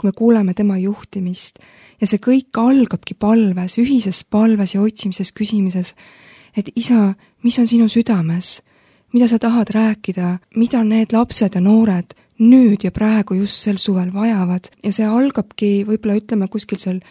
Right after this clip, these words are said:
jõulude paiku ühise palvega ja, ja kui me saame sõna,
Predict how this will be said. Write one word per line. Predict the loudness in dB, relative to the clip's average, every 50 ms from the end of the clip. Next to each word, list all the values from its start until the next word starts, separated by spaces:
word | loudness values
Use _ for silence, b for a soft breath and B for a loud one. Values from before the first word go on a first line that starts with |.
| b b _ 0
jõulude | 0 2 2 2 0 0 -2 -4 -6
paiku | -4 -4 -4 -4 -4 -6 -6 -6 -4
ühise | -2 -2 -4 -4 -6
palvega | -8 -6 -6 -4 -4 -2 -2 -4 -4 -4 -4 -6 -6 b b b b b b b b b b _ -2
ja, | -2 0 0 0 0 -2 -4
ja | -4 _ -8 -6
kui | -4 -2 -2
me | -2 0
saame | 0 0 0 0 0 0 -2
sõna, | -2 0 0 0 0 0 -2 -2 -4 -6